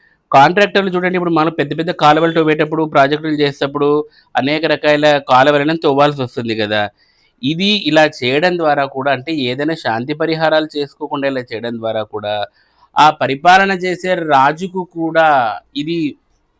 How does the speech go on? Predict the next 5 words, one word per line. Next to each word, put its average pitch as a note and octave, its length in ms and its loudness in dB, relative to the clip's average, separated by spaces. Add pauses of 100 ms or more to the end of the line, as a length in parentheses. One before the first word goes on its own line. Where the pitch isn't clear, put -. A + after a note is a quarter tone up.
(140)
అంటుతుంది C3 760 0
అనేది C#3 340 0
ఉందన్నమాట. G#2+ 480 -2 (800)
ఇంకా G3 240 6
వచ్చేసి E3 540 2